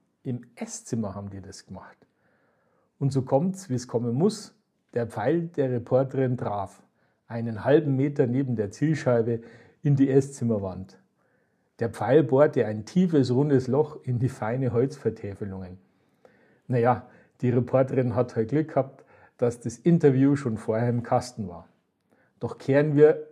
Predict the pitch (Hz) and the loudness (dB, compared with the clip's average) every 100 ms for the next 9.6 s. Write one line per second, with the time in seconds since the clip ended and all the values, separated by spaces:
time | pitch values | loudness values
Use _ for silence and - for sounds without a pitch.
0 | _ - 127 117 - 135 - 127 117 107 | _ -2 0 0 2 2 2 0 0 0
1 | - _ - 113 - 131 135 131 - 98 | -8 _ -14 -14 -4 0 0 -2 -6 -6
2 | 101 101 123 - 95 92 101 - 139 113 | -8 -8 -10 -8 -12 -10 -12 -6 -6 -6
3 | 90 - _ _ _ _ _ _ _ _ | -10 -16 _ _ _ _ _ _ _ _
4 | _ _ _ _ _ _ _ _ _ _ | _ _ _ _ _ _ _ _ _ _
5 | _ _ _ _ _ _ _ _ _ _ | _ _ _ _ _ _ _ _ _ _
6 | _ _ _ - 131 135 151 123 127 147 | _ _ _ 0 4 6 4 2 2 4
7 | 180 139 135 123 123 110 135 151 143 147 | 4 4 2 0 0 2 2 2 2 0
8 | 143 127 127 151 165 104 101 - 120 123 | 0 -2 0 4 4 4 -2 -4 0 0
9 | - 143 156 139 92 - | 2 2 2 0 -4 -10